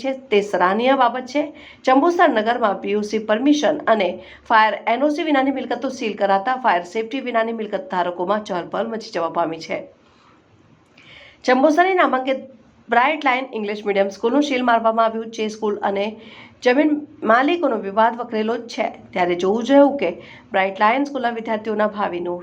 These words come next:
શું. બ્રાઇટ લાઇન સ્કૂલમાં અભ્યાસ કરતા વાલીઓની ઊંઘ હરામ થાય તો નવાઈ નહીં. જંબુસર નગરપાલિકાના ચીફ ઓફિસર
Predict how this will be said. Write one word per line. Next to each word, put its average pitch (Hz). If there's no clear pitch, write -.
શું. -
બ્રાઇટ 247
લાઇન 359
સ્કૂલમાં 285
અભ્યાસ 240
કરતા 247
વાલીઓની 226
ઊંઘ 226
હરામ 208
થાય 214
તો 208
નવાઈ 208
નહીં. 262
જંબુસર 190
નગરપાલિકાના 208
ચીફ 226
ઓફિસર 262